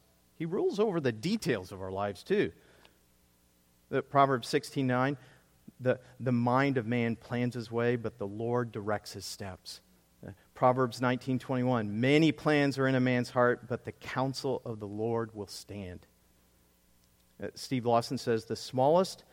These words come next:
occurrences in a person's life are but small threads woven by God into the larger tapestry of his predetermined plan."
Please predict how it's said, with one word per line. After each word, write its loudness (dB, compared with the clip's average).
occurrences 0
in 0
a -2
person's -2
life 2
are 6
but 0
small 2
threads 4
woven 4
by 6
God 2
into -4
the -4
larger 0
tapestry -2
of 2
his -6
predetermined -6
plan." -12